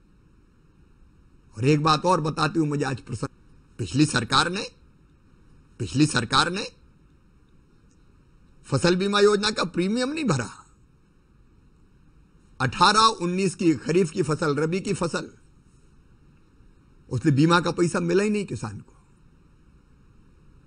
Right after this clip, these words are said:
मैंने आते ही फैसला कर लिया है, बाईस सौ करोड़ रुपया प्रीमियम हमने जमा कर दिया है। और अगले हफ्ते ही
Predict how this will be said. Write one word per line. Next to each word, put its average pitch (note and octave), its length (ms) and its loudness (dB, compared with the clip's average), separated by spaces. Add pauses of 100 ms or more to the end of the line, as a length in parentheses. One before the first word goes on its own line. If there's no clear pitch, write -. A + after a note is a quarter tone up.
(120)
मैंने C#3+ 280 2
आते E3 220 2
ही F3+ 80 2
फैसला F3+ 360 -6
कर F3 160 -8
लिया G3 200 -4
है, B3+ 120 -10 (1800)
बाईस D3+ 380 2
सौ F#3 100 -4
करोड़ F3 280 0
रुपया D#3+ 360 2 (2000)
प्रीमियम F#3 340 6
हमने F3+ 220 2
जमा F3+ 260 2
कर F3 160 0
दिया D#3 180 0
है। G2+ 180 -14 (2500)
और B2+ 100 -2
अगले E3 520 2
हफ्ते C3 400 -4
ही D3+ 300 2